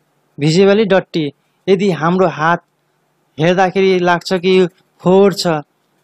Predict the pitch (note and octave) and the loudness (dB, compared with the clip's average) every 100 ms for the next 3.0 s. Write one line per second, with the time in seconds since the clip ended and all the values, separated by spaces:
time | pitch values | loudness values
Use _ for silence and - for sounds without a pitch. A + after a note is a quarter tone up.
0 | _ - E3 G3 - A3+ F#3 F3 C#3+ _ | _ -4 -2 -2 -2 -2 -2 -4 -6 _
1 | _ _ _ - G#3 - A#3 G#3+ G3 F#3+ | _ _ _ -4 -2 0 0 2 0 0
2 | F#3+ F#3 F3+ F3 D#3 F3+ F3+ D3 E3 F3 | -2 -2 -2 -2 -2 -2 -2 -2 -2 -2